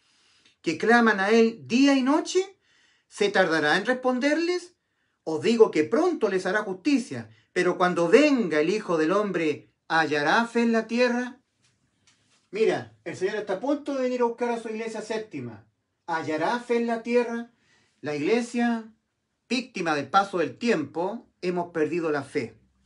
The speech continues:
Al principio, cuando el Señor estaba en la tierra, nosotros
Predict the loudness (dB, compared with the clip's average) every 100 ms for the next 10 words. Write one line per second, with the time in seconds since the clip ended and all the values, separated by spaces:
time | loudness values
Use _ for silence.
0 | _ -20 _ _ _ -4 -4 -2 0 0
1 | 2 0 0 -4 -4 -10 -8 -6 -6 -6
2 | -4 -2 -4 -2 -4 -2 -4 -4 -8 -12
3 | _ _ _ _ _ _ _ _ _ -20
4 | _ -18 -14 -10 -10